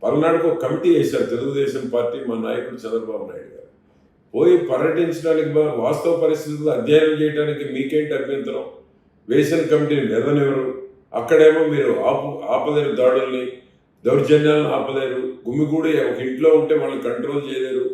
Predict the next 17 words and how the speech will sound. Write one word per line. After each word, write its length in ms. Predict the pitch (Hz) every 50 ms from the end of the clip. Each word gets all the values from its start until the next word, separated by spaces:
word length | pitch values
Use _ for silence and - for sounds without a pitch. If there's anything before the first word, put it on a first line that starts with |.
| - - - -
హౌస్ 240 | 135 143 - -
అరెస్టులు 380 | 156 151 147 - - - 156 143
చేశామని 540 | 135 135 139 135 139 135 135 135 135 117 127
చెప్తున్నారు. 600 | 127 123 - - 131 135 127 127 117 117 - - - - - _ -
హౌస్ 220 | 107 - 147 -
అరెస్టులు 360 | 156 156 151 - - - 151 135 113 131
డే 100 | 147 151
వన్ 240 | 147 151 151 151
నాడు 280 | 151 151 147 139 139 143
చేసింటే 300 | 139 - 151 143 - 143
ఇవన్నీ 200 | 131 127 127 -
జరిగి 280 | 123 127 127 135 - 143
ఉండేవి 240 | 139 139 143 139
కాదు 340 | 135 131 127 123 127 131 139
కదా. 160 | 139 131 135 - - - - _ _ _ _ _ _ _ -
కాబట్టి 360 | 107 - 147 151 147 - - -
వెంటనే 520 | 123 117 113 - - 151 143 139 135